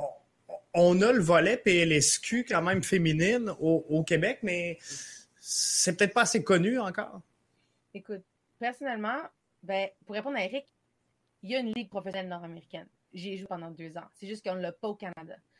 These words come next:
Speaker 2: Fait que c'est ça qui est dommage, parce que le Canada devrait avoir au moins une équipe. Je sais qu'il y a beaucoup de politique, d'argent, économie. Écoute, le foot féminin, c'est, euh, c'est une business qui est risky un peu dans le sens que c'est, euh, c'est, c'est,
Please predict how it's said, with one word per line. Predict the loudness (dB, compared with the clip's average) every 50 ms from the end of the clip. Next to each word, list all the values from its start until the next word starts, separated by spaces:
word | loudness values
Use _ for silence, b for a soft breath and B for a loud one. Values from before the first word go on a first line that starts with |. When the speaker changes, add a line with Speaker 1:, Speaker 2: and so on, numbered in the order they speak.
| _ _ _ _ _ -8
Speaker 2:
Fait | -8 -8
que | -8
c'est | -8 -14
ça | -12 -10 -10 -10 -10
qui | -10 -10
est | -6
dommage, | -6 -6 -6 -6 -8 -10 -10 -12 -14 -18 -20 -20 -20 -20 _ _ _ _ _ _ _ _
parce | -6 -6 -6 -6 -8
que | -10 -8 -6 -6 -6
le | -6 -8 -8
Canada | -6 -6 -6 -6 -4 -6 -6
devrait | -4 -4 -4 -4 -4 -6 -6 -8 -8 -8
avoir | -6 -6 -6 -6
au | -6
moins | -10 -12 -12 -12
une | -12 -14 -16
équipe. | -14 _ -10 -10 -10 -10
Je | -10 -14 -14
sais | -14 -14 -14 -16 -14
qu'il | -12 -14 -16
y |
a | -14
beaucoup | -14 -18 -18 -18 _ -18 -16 -14
de | -12 -12 -12 -12 -12 _
politique, | -12 -12 -12 -12 -18 _ _ -14 -12 -12 -12 _ -16 -16 -14 -10 -8
d'argent, | -8 -8 -8 -10 -12 -10 -10 -10
économie. | -10 -12 _ -12 -12 -10 -10 -10 -10 -12 -14 _ _ _ _ _ _ _ _ _ _ _ -20
Écoute, | -16 -12 -10 -10 -8
le | -10
foot | -10 -10 -12
féminin, | -12 -12 -12 -10 -8 -8 -10 -12 -12 -12
c'est, | -12 -10 -8 -8 -8
euh, | -8 -8 -10 -12 -14 -16 -16 -20 _ _ _
c'est | _ _ -14 -12 -10
une | -10 -8
business | -8 -10 -8 -8 -10 -12 -12
qui | -14 -14
est | -14 -12 -12 -14
risky | -16 -16 -16 -18 _ -14 -12 -12
un | -12 -12
peu | -12 -12 -10 -10
dans | -12
le | -14
sens | -14 -16 -16 -16 -16 -16
que | -14 -14 -14 -14 _ _ _ _ _ _ _ _ _ _ _ _ _ _ _ -12
c'est, | -10 -10 -8 -8 -10
euh, | -12 -12 -14 -16 -18 -20 -20 -20 _ _ _ _ _ _ _ _
c'est, | -16 -16 -16 -18 -20
c'est, | -20 -20 -20 _